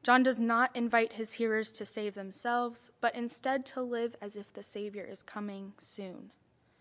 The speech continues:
As Deacon Joy reminded us last week, Advent isn't just the anticipation of Christmas, of remembering those who have gone before us in faith and awaited Jesus' birth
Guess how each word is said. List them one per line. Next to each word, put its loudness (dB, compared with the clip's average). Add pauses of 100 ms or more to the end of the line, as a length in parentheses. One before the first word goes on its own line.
(720)
As -2
Deacon -4
Joy -2
reminded -2
us -8
last -2
week, -18 (420)
Advent 4
isn't -4
just -2
the -6
anticipation -6
of -16
Christmas, -6 (460)
of 0
remembering 4
those -4
who -4
have -10
gone 0
before -2
us -2
in -10
faith -12
and -8
awaited -6
Jesus' -10
birth -8